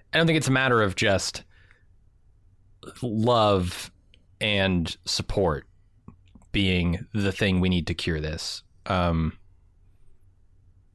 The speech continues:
which is what I took away from the end of this. And I don't think that I like, like you said, the prescription of this is, this is justice for this bad person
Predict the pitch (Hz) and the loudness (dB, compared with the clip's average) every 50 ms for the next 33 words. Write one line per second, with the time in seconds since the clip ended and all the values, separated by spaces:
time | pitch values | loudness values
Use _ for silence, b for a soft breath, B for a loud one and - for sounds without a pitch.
0 | _ _ _ _ _ 117 107 - 110 101 92 104 113 107 101 - - 110 - 95 | _ _ _ _ _ -2 0 2 2 0 2 4 4 4 2 2 0 -2 0 0
1 | 87 87 85 82 - 90 85 78 76 78 76 73 73 71 73 67 - - - - | 2 2 0 0 0 -2 -2 -2 -2 -4 -6 -6 -8 -8 -10 -8 -8 -8 -8 -10
2 | - - - _ _ _ _ - _ _ _ _ _ _ _ _ _ - 107 104 | -12 -14 -20 _ _ _ _ -20 _ _ _ _ _ _ _ _ _ -2 0 2
3 | 101 98 95 90 - - _ - 110 120 120 120 120 120 113 110 107 95 92 - | 2 2 0 -2 -4 -8 _ -2 0 2 2 2 2 2 2 0 0 -2 -2 2
4 | 107 113 123 123 120 - - - _ _ 160 139 - - - 127 117 113 113 117 | 4 4 4 4 2 -4 -14 -20 _ _ -18 -18 -16 -6 -2 0 0 0 0 0
5 | 104 107 104 104 104 101 101 101 101 101 - - - - - 104 98 - 113 107 | 0 2 2 2 2 2 2 2 2 0 0 -4 -8 -2 -2 -2 0 0 -2 -2
6 | - - 110 101 95 92 92 92 107 101 95 92 92 92 - - - 101 - - | 0 2 2 2 2 2 0 0 0 0 2 2 0 0 -2 -4 -6 -6 -2 -2
7 | 110 101 - - 110 87 80 101 98 95 87 87 98 98 92 - - 95 90 87 | -2 -2 -2 -2 -2 0 0 2 0 0 0 0 0 0 0 2 0 2 2 2
8 | 85 - - B B B B B B B B B B B B _ _ _ _ - | 0 -2 -6 B B B B B B B B B B B B _ _ _ _ -6
9 | 92 - - 98 87 - - 87 85 82 - - 98 85 - - - - 98 90 | -4 -2 -2 -4 -4 -2 -2 -2 -2 -2 -2 -2 -4 -2 -2 -4 -2 -2 0 0
10 | 87 80 90 90 - - 90 85 82 85 82 - 95 90 87 - - 98 104 104 | 2 0 0 -2 -2 -2 -2 -2 -2 -2 -2 0 0 0 0 0 0 0 0 -2